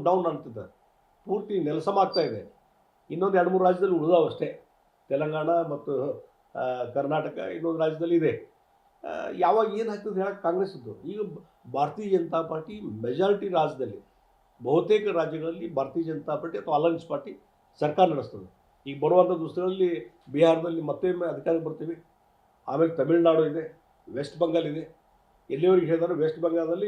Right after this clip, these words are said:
ಭಾರತೀಯ ಜನತಾ ಪಾರ್ಟಿ ಈ ಸಲ ಅಧಿಕಾರಕ್ಕೆ ಬರ್ತದೆ ಅನ್ನುವಂಥದ್ದು ಅಲ್ಲಿ ಲೋಕಸಭಾ ಸದಸ್ಯರು, ನಾನಲ್ಲಿ ಪಾರ್ಲಿಮೆಂಟ್ ಇದ್ದಾಗ ನ-, ಅಲ್ಲಿ ವೆಸ್ಟ್ ಬೆಂಗಾಲ್ದ ಎಂ ಪಿಗಳು ಸಿಕ್ಕಾಗ ಅವ್ರು ಕೂಡ ಮಾತಾಡಿದಾಗ ಅವ್ರು ಹೇಳ್ತಾರೆ, "ಈ ಸಲ ಭಾರತೀಯ ಜನತಾ ಪಾರ್ಟಿ ಅಧಿಕಾರಕ್ಕೆ ಬರ್ತದೆ" ಅಂತೇಳಿ ವೆಸ್ಟ್ ಬೆಂಗಾಲ್ದಾಗ.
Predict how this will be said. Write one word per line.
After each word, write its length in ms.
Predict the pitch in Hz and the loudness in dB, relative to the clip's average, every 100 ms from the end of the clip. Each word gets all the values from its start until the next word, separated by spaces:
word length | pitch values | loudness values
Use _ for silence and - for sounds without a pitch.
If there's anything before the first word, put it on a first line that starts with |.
| 151 | -2
ಭಾರತೀಯ 260 | 143 - 165 | -4 -2 -2
ಜನತಾ 200 | 160 156 151 | -2 -4 -4
ಪಾರ್ಟಿ 140 | 160 139 | -6 -6
ಈ 40 | |
ಸಲ 80 | 151 135 | -6 -6
ಅಧಿಕಾರಕ್ಕೆ 320 | 131 165 160 | -2 -2 -2
ಬರ್ತದೆ 220 | 147 151 156 | -8 -8 -8
ಅನ್ನುವಂಥದ್ದು 380 | 151 151 190 180 | -6 -4 0 0
ಅಲ್ಲಿ 160 | 160 165 147 | 2 2 2
ಲೋಕಸಭಾ 340 | 165 185 170 151 | -2 0 -2 -2
ಸದಸ್ಯರು, 360 | 156 110 110 - _ _ _ _ - | -6 -8 -16 -20 _ _ _ _ -10
ನಾನಲ್ಲಿ 440 | 117 123 123 113 131 | -4 -4 -4 -4 -4
ಪಾರ್ಲಿಮೆಂಟ್ 360 | 143 165 160 151 | -2 -2 -4 -4
ಇದ್ದಾಗ 220 | 165 165 147 | -2 -2 -2
ನ-, 140 | 123 - _ _ 131 | -6 -10 _ _ -8
ಅಲ್ಲಿ 180 | 139 135 151 | -4 -4 -4
ವೆಸ್ಟ್ 200 | 156 160 | -6 -2
ಬೆಂಗಾಲ್ದ 460 | 160 160 151 160 151 143 | -2 0 -4 -4 -4 -4
ಎಂ 60 | 170 | -4
ಪಿಗಳು 280 | 160 156 139 113 - | -4 -4 -6 -12 -8
ಸಿಕ್ಕಾಗ 320 | - 196 131 110 - _ _ - | 2 4 4 -2 -8 _ _ -2
ಅವ್ರು 140 | 151 151 | -2 0
ಕೂಡ 100 | 156 135 | 0 4
ಮಾತಾಡಿದಾಗ 440 | 185 208 160 127 131 160 | 4 6 4 2 2 2
ಅವ್ರು 140 | 185 180 | 2 2
ಹೇಳ್ತಾರೆ, 240 | 170 180 165 | 0 -2 -4
"ಈ 20 | - | -4
ಸಲ 120 | 190 202 - _ _ 131 | -6 -6 -14 _ _ -6
ಭಾರತೀಯ 260 | 131 151 147 | -6 -8 -10
ಜನತಾ 200 | 131 139 | -6 -6
ಪಾರ್ಟಿ 140 | 127 139 | -6 -8
ಅಧಿಕಾರಕ್ಕೆ 300 | 113 123 117 | -8 -10 -10
ಬರ್ತದೆ" 220 | 113 117 107 | -14 -12 -14
ಅಂತೇಳಿ 240 | 104 101 - | -14 -20 -6
ವೆಸ್ಟ್ 180 | 143 156 | -6 -6
ಬೆಂಗಾಲ್ದಾಗ. 340 | 135 131 101 | -8 -6 -10